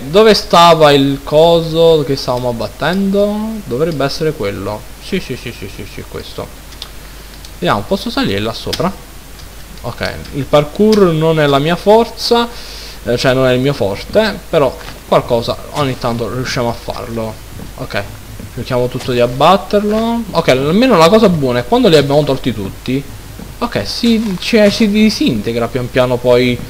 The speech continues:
tutto quanto. Questa è l'unica cosa a nostro favore al momento, quando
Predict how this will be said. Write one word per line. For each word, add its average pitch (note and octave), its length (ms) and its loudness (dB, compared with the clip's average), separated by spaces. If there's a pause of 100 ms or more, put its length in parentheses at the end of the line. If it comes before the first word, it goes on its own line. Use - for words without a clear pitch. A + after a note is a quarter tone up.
(240)
tutto D#3 280 0
quanto. G#2+ 440 2
Questa D#3+ 400 0
è B2 60 6
l'unica C3 640 0
cosa C3 400 0
a B2 100 -2
nostro B2 480 -2
favore B2 480 2
al A#2+ 180 -2
momento, A2+ 600 -4
quando A#2 360 -2